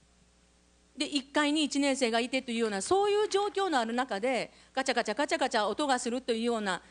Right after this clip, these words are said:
え、しかも四階から何か物が落ちてきた時に、それを損害賠償とか、そういったものに対して、どういうふうな責任の対応ができるのか、そういうところまで想定して考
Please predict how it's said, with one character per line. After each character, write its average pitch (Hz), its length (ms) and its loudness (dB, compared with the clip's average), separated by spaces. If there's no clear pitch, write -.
え、 247 80 -2
し - 100 -2
か 370 80 2
も 302 100 2
四 359 240 0
階 294 200 0
か 226 100 -2
ら 226 220 0
何 269 220 0
か 254 100 0
物 233 200 2
が 403 120 2
落 330 180 0
ち - 20 -14
て 302 80 -6
き - 80 -8
た 254 120 -2
時 214 200 -4
に、 220 300 -4
そ - 160 -2
れ 339 120 2
を 370 300 0
損 381 260 2
害 381 200 2
賠 370 140 2
償 262 220 -2
と 214 120 -8
か、 214 200 0
そ 359 160 0
う 392 40 0
い - 20 -14
っ - 20 -14
た 392 120 -2
も 403 120 0
の 403 80 -2
に 285 140 -2
対 269 240 -2
し - 60 -8
て、 254 260 -2
ど 254 140 0
う 415 40 2
い 392 60 4
う 381 120 4
ふ 320 160 0
う 294 40 0
な 339 160 2
責 262 280 -2
任 254 200 0
の 262 120 2
対 220 240 0
応 220 100 4
が 220 100 2
で 208 120 -2
き 240 100 -4
る 208 100 0
の 185 120 -2
か、 180 180 -4
そ 381 200 0
う - 20 2
い 415 40 0
う - 20 -4
と 440 100 -2
こ 440 100 0
ろ 440 80 2
ま 349 100 2
で 247 120 0
想 311 200 2
定 302 140 0
し - 20 -4
て 285 120 0
考 302 100 -2